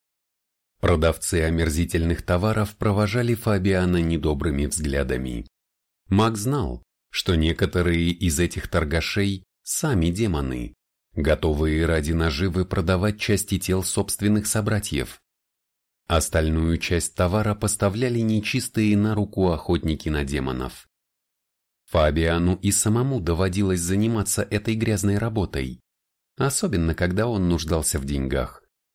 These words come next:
Самый лучший и самый верный способ быстро ими разжиться.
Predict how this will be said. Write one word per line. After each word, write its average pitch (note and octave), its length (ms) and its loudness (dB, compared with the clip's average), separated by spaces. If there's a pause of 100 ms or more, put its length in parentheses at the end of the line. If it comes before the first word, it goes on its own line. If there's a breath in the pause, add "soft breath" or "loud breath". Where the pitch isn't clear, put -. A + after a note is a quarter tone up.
(500)
Самый D2+ 460 0
лучший D2+ 480 -2
и E2 180 -4
самый E2 380 0
верный E2+ 360 2
способ F2 440 -2
быстро F2 480 -2
ими G2+ 300 2
разжиться. G#2 800 -2